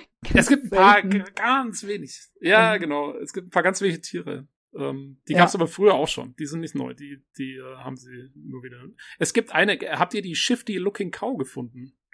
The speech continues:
Speaker 2: Nein.
Speaker 1: Es gibt auf einem Planeten, ähm, gibt es eine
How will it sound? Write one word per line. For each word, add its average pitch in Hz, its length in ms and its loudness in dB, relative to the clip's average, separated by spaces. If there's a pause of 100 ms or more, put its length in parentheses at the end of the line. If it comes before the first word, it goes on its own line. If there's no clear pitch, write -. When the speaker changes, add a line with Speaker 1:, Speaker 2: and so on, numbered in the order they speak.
(280)
Speaker 2:
Nein. 156 680 -2 (280)
Speaker 1:
Es - 120 -10
gibt 202 180 0
auf 156 140 -8
einem 233 260 2
Planeten, 180 720 -6
ähm, 151 720 -6 (100)
gibt 180 220 -6
es 180 140 -8
eine 151 440 -6